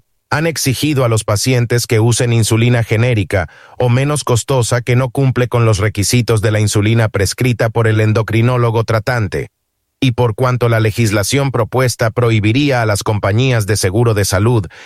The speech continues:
exigir a las personas con diabetes que usen un tipo de insulina distinta de la prescrita por el médico tratante. El American Council of the Blind, reunido en convención, resuelve que el A C B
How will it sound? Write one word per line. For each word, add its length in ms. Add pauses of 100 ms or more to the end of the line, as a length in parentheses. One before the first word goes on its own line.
exigir 580
a 60
las 160
personas 500
con 180
diabetes 560
que 120
usen 300
un 160
tipo 300
de 100
insulina 540
distinta 560
de 100
la 120
prescrita 600
por 180
el 100
médico 400
tratante. 640 (560)
El 160
American 520
Council 520
of 160
the 80
Blind, 540 (380)
reunido 500
en 80
convención, 760 (400)
resuelve 460
que 180
el 120
A 100
C 160
B 240